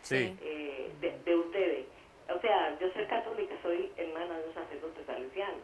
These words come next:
Speaker 1: Anda.
Speaker 2: ¿Qué pasa? Eh, cuando yo descubro que la doctora era tan comprensiva, era porque ella pertenecía a
Speaker 1: A
Speaker 2: algo
Speaker 1: un am-
Speaker 2: grande en Dios.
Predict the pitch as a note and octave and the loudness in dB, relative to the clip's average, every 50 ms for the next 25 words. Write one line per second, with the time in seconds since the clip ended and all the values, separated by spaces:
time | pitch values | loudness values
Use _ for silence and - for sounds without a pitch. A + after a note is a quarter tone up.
0 | - - - - - - - - B2 D#3 F3 E3+ C#3+ B2+ G#2 F#2+ F2 - - - | -12 -18 -20 -20 -20 -12 -4 0 2 2 4 6 6 6 6 6 4 2 -2 -6
1 | - - - - - - - - - - - - - - - - - - - - | -10 -12 -14 -14 -16 -20 -20 -20 -20 -20 -20 -20 -20 -20 -20 -20 -20 -20 -20 -20
2 | - - - E3+ E3 D#3+ D3 C#3+ C#3+ C#3+ C#3+ C#3+ - - - - - - - - | -14 -6 -4 -4 -2 -2 -2 -2 -4 -4 -6 -10 -14 -16 -20 -20 -20 -20 -20 -12
3 | - E3+ E3 E3 E3+ E3+ - A3 - - - - - G3 F#3 E3+ E3 E3+ E3 - | -8 -6 -6 -4 -2 0 2 2 0 0 -4 -10 -8 -6 -4 -2 -2 -4 -4 -6
4 | - - - - - - - - - - - F3 E3+ E3+ E3+ F3 F3 - G#3+ A#3 | -10 -18 -20 -20 -20 -20 -20 -20 -16 -8 -4 -2 0 2 2 2 2 2 0 2
5 | B3+ B3+ B3+ A3+ G#3+ G#3+ - G3 F3+ E3+ - F3+ E3+ E3 - D#3+ D#3+ D#3 - - | 2 2 2 0 -2 -2 -2 -4 -6 -4 -4 -4 -4 -4 -2 -6 -6 -6 -8 -8
6 | D#3 D3 D3+ C#3 - - E3+ F#3+ F#3+ F#3 - D#3+ D3+ - E3+ F3 G3 F#3+ - - | -6 -4 -4 -4 -2 -2 -2 -2 -2 -4 -4 -6 -6 -4 -4 -2 -2 -2 -2 -4
7 | E3 E3 - - D#3 D3 D3 C3+ C3 B2 - - C4 D4+ D4 - C3 - - - | -6 -6 -6 -6 -6 -6 -6 -6 -8 -8 -8 -6 -4 -4 -2 -2 -4 -4 -6 -12
8 | - - - - - - - - - - - - - - D3+ D#3 D3+ B2+ A2+ A#2 | -18 -20 -20 -20 -20 -20 -20 -20 -20 -20 -20 -18 -10 -6 -4 0 4 4 6 6
9 | B2+ C3+ C3+ C3+ B2+ C3 - D#3+ D#3+ E3 D#3+ D3+ C#3+ C#3+ C#3+ C3+ - - C#3 C#3 | 4 4 2 2 2 0 0 0 0 0 -2 -4 -4 -6 -6 -6 -8 -10 -12 -10
10 | C3+ C3 B2+ A#2+ A#2+ | -10 -8 -8 -8 -10